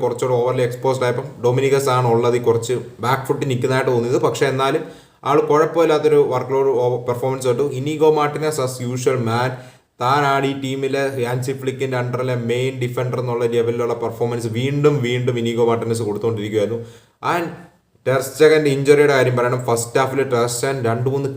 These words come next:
കിഡിലൻ one on one സേവുകൾ നടത്തിയിരുന്നു. Maybe അതൊക്കെ കൺവേർട്ട് ചെയ്യുമായിരുന്നെങ്കിൽ വി ആർ എയിൽ ലീഡും എടുത്തുകൊണ്ട് പോകേണ്ടതാണ്. Maybe ഈ മാച്ചിൻ്റെ ഒരു ഫെയർ റിസൾട്ട് എന്ന് വേണമെങ്കിൽ ഒരു ഫൈവ് ത്രീയോ ഫൈവ് ഫോറോ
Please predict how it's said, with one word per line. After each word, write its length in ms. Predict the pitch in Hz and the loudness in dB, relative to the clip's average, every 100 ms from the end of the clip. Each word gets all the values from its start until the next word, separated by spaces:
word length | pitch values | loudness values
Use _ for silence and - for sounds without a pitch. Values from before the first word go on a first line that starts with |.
| 127 | -8
കിഡിലൻ 420 | 123 151 151 143 131 | -4 -2 0 0 0
one 120 | 127 131 | 0 0
on 100 | 131 | -2
one 100 | 127 123 | -2 0
സേവുകൾ 280 | 120 127 123 117 | 0 2 0 0
നടത്തിയിരുന്നു. 400 | 110 120 120 123 - - _ _ 110 | -2 -4 -4 -6 -12 -20 _ _ -4
Maybe 180 | 117 135 | 0 2
അതൊക്കെ 300 | 120 131 135 120 | 0 -2 -2 -2
കൺവേർട്ട് 320 | 123 131 135 | -2 0 0
ചെയ്യുമായിരുന്നെങ്കിൽ 480 | 135 131 123 131 127 | 2 2 -2 -4 -4
വി 60 | 117 123 | -2 0
ആർ 80 | 123 | 0
എയിൽ 100 | 127 127 120 | 0 -2 -4
ലീഡും 320 | 131 151 151 | -2 0 4
എടുത്തുകൊണ്ട് 300 | 143 139 127 117 | 4 2 -2 -2
പോകേണ്ടതാണ്. 320 | 120 123 117 117 | -4 -4 -4 -4
Maybe 200 | 131 139 139 | -4 -4 -6
ഈ 20 | 139 | -4
മാച്ചിൻ്റെ 380 | 131 135 143 143 | -4 -4 0 2
ഒരു 80 | 135 | 2
ഫെയർ 160 | 131 135 139 | 0 2 0
റിസൾട്ട് 280 | 120 135 127 | 0 -2 -2
എന്ന് 120 | 135 131 | -2 -2
വേണമെങ്കിൽ 280 | 127 127 131 | -2 0 -2
ഒരു 60 | 127 | 0
ഫൈവ് 180 | 120 120 123 | 0 0 -2
ത്രീയോ 220 | 127 127 110 | 0 0 2
ഫൈവ് 160 | 113 117 113 | 0 0 0
ഫോറോ 220 | 120 123 | 0 2